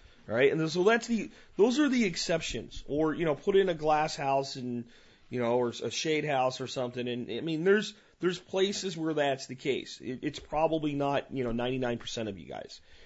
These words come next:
For every single one of you that emails me and goes, "I'm in a really cold climate,"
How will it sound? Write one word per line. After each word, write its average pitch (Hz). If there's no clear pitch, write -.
For 180
every 247
single 233
one 190
of 170
you 151
that 135
emails 147
me 135
and 120
goes, 117
"I'm 135
in 185
a 175
really 180
cold 185
climate," 208